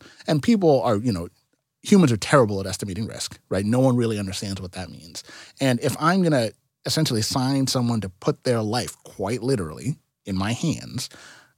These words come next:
a twenty-minute conversation is almost certainly not appropriate, right? You spend more time than that thinking about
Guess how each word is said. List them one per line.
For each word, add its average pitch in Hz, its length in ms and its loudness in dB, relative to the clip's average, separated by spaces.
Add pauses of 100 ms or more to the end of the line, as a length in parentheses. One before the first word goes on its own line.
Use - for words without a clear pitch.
(120)
a 107 80 -4
twenty-minute 170 500 2
conversation 107 560 -2
is 95 100 -6 (200)
almost 104 420 -4
certainly 71 480 -10 (160)
not 85 140 -6
appropriate, - 420 -12
right? 107 180 -4
You 123 200 2
spend 147 220 0
more 123 140 2
time 107 260 -4
than 95 140 -6
that 92 240 -6 (320)
thinking 101 200 -4
about 82 260 -6